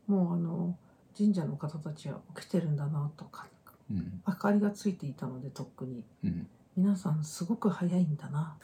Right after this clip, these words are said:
Speaker 1: と思いました。
Speaker 2: はい。
Speaker 1: あと、私、これ泊まってて、夜寝てる間に、二つほど大事な夢を見ました。
Speaker 2: お告げみたいな。
Speaker 1: そう。
Speaker 2: その辺はだいぶエリコは信心深いのかもしれないですね。
Speaker 1: 信心深いとか、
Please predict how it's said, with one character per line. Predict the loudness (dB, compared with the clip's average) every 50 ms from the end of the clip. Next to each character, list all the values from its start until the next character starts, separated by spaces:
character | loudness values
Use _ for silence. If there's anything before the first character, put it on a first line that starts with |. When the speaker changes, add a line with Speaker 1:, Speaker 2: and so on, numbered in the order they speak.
| -20 -20 _ _ _ -20 _ _ _ _ _ _ _
Speaker 1:
と | -4 -4 -4 -2 -2
思 | 0 2 2
い | 2
ま | 0 -2
し | -4 -10 -16
た。 | -20 -20 -20 _ _ _ -20
Speaker 2:
は | -20 -20 -20
い。 | -20 -20 _ _ _ _
Speaker 1:
あ | -4 -2
と、 | -2 -4 -4 -4 -4 -6 -10 _ _ _ _ -20 _ _ _
私、 | -2 -2 -2 -2 -2 -2 -2 -2 -2 0
こ | 0 0
れ | 0
泊 | 2 4 4
ま | 4 4 4
っ | 2
て | 0 -4 -4
て、 | -2 -2 -2 -2 -2 -2 -4 -6 -8 _ -20 -20 _ _ 0
夜 | 2 4 4 4 4
寝 | 2 0
て | -2 0 0 0
る | 2 2
間 | 2 2 2 2 4
に、 | 4 4 4 4 2 -2 -4 -8 _ _ _ _
二 | -20 -12 -4 -2 -2
つ | 0 0 0
ほ | 2 2 2
ど | 2 0 0
大 | 2 4 4 4 4
事 | 4 4 4
な | 4
夢 | 4 6 6 6 6 6
を | 4 2
見 | -2 -6
ま | -8 -8
し | -10 -14
た。 | -16 -18 -20 _ _ _ _ _ _ _ -20 _ _ _
Speaker 2:
お | -2 -2 0
告 | 0 0 0
げ | 2 2
み | 0 0
た | 0 -4
い | -6 -6
な。 | -8 -10 -14 _ _ _ _ -16
Speaker 1:
そ | -4 -2 -2
う。 | -2 -2 -6 -12 _ _ _ _ -20 _ _ _ _ _ _ _ _ _ _ _ _ _ _ _ _ _ _ _ _ _ _ -20 -20 -20
Speaker 2:
そ | -18 -18 -6 -2 0
の | 0
辺 | 2 2 2 2
は | 2 0
だ | -2 -2 0
い | 0
ぶ | 2 4 4
エ | 4
リ | 4 2
コ | 0 -2
は | -6 -6
信 | -2 0 2 2 2 2
心 | 0 0 0 0
深 | -2 0 0 0 0
い |
の | 0 -2
か | -6 -8 2 4 4
も | 6
し | 6 4
れ | 2 2
な | 2 2
い | 2
で | 2
す | 2 0
ね。 | 0
Speaker 1:
信 | 0 0
心 | 0 -2 -4
深 | 0 0 0
い | 0
と | 0
か、 | 0